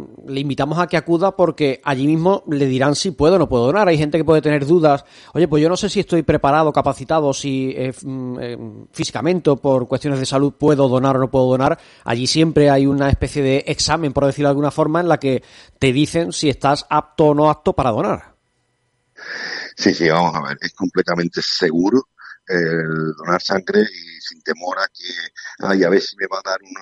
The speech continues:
Speaker 2: No, no, no, pero es que nosotros allí los médicos lo primero que hacen, vamos, tanto en esta maratón como en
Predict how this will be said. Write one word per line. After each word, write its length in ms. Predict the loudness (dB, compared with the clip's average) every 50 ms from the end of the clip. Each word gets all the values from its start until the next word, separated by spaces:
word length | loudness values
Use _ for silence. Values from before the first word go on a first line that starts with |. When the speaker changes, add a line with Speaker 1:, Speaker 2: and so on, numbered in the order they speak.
| -20 -20
Speaker 2:
No, 80 | -20
no, 100 | -20 -20
no, 240 | -20 -20 -20 -20 -20 -20 _ _ -20
pero 160 | -14 -10 -10
es 120 | -10 -10 -12
que 100 | -16 -20 -20
nosotros 720 | -18 -14 -12 -12 -12 -6 -4 -2 -2 -2 -2 -4 -8 -14 -18 -18 -18 -18 -20 -16 -10
allí 260 | -6 -6 -6 -6 -8 -14 -18
los 100 | -18 -8 -6
médicos 320 | -4 -4 -2 -2 0 0
lo 100 | 0 -2
primero 280 | -2 -4 -6 -6 -6 -4 -2
que 80 | -2
hacen, 220 | -2 -2 -4 -4 -4
vamos, 220 | -4 -4 -4 -6
tanto 300 | -12 -16 -18 -14 _ -14
en 60 | -14 -14
esta 200 | -12 -8 -6 -4
maratón 360 | -2 -2 -2 -4 -4 -8 -12 -12
como 200 | -12 -8 -8 -8
en 100 | -8 -10